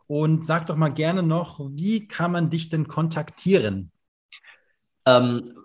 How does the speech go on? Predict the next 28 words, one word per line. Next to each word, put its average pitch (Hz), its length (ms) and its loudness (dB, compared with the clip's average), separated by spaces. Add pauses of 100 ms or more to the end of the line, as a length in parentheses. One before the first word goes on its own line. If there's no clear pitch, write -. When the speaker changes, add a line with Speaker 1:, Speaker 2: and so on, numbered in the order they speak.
(160)
Speaker 2:
entweder 117 400 2
einfach 117 220 4
über 113 140 2
Instagram, 156 720 4
ne, 120 200 0
da, 107 360 4
ähm, 104 160 -2
gibt's 104 240 -8
ja, 104 540 0
äh, - 60 -6 (180)
unseren, 104 480 -2
den, 104 200 -4
den 104 200 -4
Kanal, 104 480 4
äh, 104 100 2
Mike 104 460 4 (520)
Unterstrich 120 500 0
Baumakademie, 131 840 6 (380)
ähm, 107 500 8
oder 113 300 8
bei 104 120 8
bau 110 240 6
akademie 110 560 0
punkt 110 260 -4
de. 135 520 6 (340)
Ich - 120 -12
glaube, 131 280 6
was, - 460 2